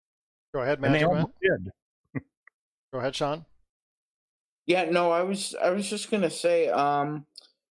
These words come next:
Speaker 3: y-, y-, you know, this whole P J Tucker and, and A D, it, it's really interesting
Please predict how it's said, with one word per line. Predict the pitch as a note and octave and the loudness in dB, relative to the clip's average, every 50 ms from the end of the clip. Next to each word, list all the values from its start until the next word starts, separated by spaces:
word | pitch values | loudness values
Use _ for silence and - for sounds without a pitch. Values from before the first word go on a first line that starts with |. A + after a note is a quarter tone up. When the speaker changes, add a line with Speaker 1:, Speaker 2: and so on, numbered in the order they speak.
| _ - | _ -12
Speaker 3:
y-, | - - - - _ - D3 C#3+ - - | -12 -12 -12 -12 _ -16 -16 -16 -12 -10
y-, | E3 E3+ E3+ - | -10 -10 -6 -2
you | F3+ F3 | -2 0
know, | F3 F3 F3+ | 2 0 0
this | F3+ F3+ F3+ F3+ - | -2 -4 -8 -8 -2
whole | A3+ A#3 A#3 A3+ | -2 0 0 -2
P | G3+ - - G#3+ G#3+ G#3 | -4 -8 -10 -10 -10 -10
J | F3+ G#3 F#3 F3 E3+ | -8 -6 -6 -6 -8
Tucker | E3+ - - D3+ D#3 D3+ - E3+ E3 D#3+ D3+ C#3+ C#3 | -10 -8 -4 -4 -4 -4 -4 -6 -4 -4 -2 -4 -6
and, | C3+ C3 C3 C3 C3 B2+ - _ _ - | -6 -8 -10 -12 -14 -16 -16 _ _ -16
and | A#2 A#2 A2+ | -14 -14 -12
A | - C#3 D3 C#3+ C#3+ D3+ C3+ | -10 -10 -10 -10 -10 -14 -16
D, | C3 B2+ B2+ B2 A#2+ A#2 A2 A2+ A2+ _ | -14 -14 -12 -12 -10 -10 -10 -10 -12 _
it, | _ _ - E2+ - - C3+ | _ _ -20 -20 -18 -14 -16
it's | C#3 C#3+ - - | -16 -16 -16 -16
really | D#3+ E3 E3 D#3+ D3+ D3 | -8 -6 -6 -6 -6 -6
interesting | C#3+ C#3 C3+ - C3+ B2+ - - - C3 B2 | -8 -10 -12 -12 -14 -12 -14 -14 -16 -16 -16